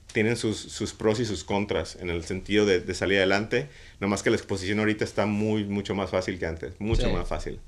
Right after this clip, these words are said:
Speaker 1: Antes era más difícil. Y entrar en un corporativo, acercarte al corporativo era dificilísimo.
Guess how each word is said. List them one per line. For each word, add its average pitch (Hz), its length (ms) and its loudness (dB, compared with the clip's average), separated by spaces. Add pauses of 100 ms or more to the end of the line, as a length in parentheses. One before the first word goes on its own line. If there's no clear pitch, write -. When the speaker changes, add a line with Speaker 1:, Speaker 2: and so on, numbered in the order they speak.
(680)
Speaker 1:
Antes 101 220 -2
era 113 140 4
más 107 140 2
difícil. 95 480 -2 (180)
Y 98 80 0
entrar 98 280 6
en 135 60 4
un 151 60 2
corporativo, 135 540 4
acercarte 143 520 4
al 151 60 4
corporativo 101 600 4
era 98 80 6
dificilísimo. 98 680 0